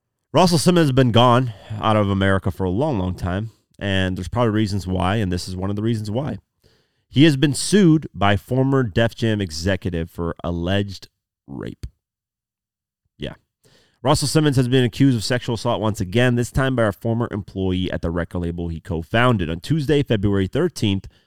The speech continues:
a woman who served as an executive at Def Jam during the nineties sued the mogul for sexual harassment and rape,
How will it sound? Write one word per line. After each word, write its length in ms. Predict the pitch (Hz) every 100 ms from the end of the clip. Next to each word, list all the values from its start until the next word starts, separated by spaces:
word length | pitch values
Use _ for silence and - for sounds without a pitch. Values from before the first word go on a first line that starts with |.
| _ -
a 80 | 90
woman 420 | 110 165 110 98 _ _ _ -
who 100 | 127
served 280 | 143 131
as 160 | 107 101
an 80 | 101
executive 720 | 95 87 85 120 - 104 95
at 120 | 85
Def 180 | 90 85
Jam 220 | 92 87
during 180 | 87 90
the 60 | 85
nineties 380 | 87 90 87
sued 200 | - 131
the 80 | 120
mogul 300 | 104 95 95
for 160 | 87 87
sexual 440 | - 92 - 85
harassment 540 | 82 92 110 - 113 -
and 160 | 85
rape, 260 | 87 101